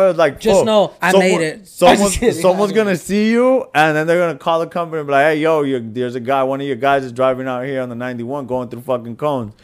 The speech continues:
Speaker 1: Yeah, he's gonna get fired." So we stayed on the fast track. We got caught by the camera. They charged us.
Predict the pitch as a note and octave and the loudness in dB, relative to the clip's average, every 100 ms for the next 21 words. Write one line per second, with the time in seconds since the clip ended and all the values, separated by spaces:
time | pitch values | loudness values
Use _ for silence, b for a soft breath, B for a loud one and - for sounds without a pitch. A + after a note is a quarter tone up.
0 | b b - B2+ C3+ C#3+ B2+ A#2 - B2 | b b 0 2 2 0 -4 -4 0 0
1 | G#2 E2+ F#2 _ b b b b b _ | 0 -4 -14 _ b b b b b _
2 | - C3 C3 C3 D3 - E3+ F3+ F3 E3 | -4 4 4 4 0 2 4 6 4 2
3 | E3+ E3+ D#3+ D#3+ D#3+ D3 D3 D3 D3 C#3+ | 4 4 4 4 4 4 2 2 0 0
4 | D3+ C3+ C#3 C3+ C#3 C3+ C3 C3 A#2+ A#2 | -2 0 0 0 -2 0 0 -2 0 -4
5 | A#2 B2+ B2 B2 | -2 -2 -2 -6